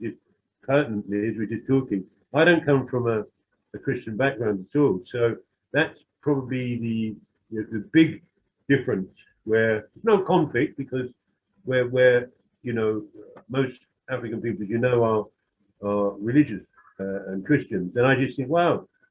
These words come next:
how funny that this is the thing that we've stopped doing and people are coming into this country and,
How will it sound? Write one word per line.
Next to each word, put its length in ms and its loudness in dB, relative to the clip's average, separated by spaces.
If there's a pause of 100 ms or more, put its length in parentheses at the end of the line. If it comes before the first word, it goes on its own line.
(200)
how 420 2
funny 260 2
that 160 -6
this 160 -10
is 140 -16
the 120 -4
thing 260 0
that 100 -2
we've 200 2
stopped 500 0
doing 300 0
and 140 -4
people 240 -2
are 60 -2
coming 500 -2 (180)
into 240 2
this 240 -2
country 360 -4
and, 120 -6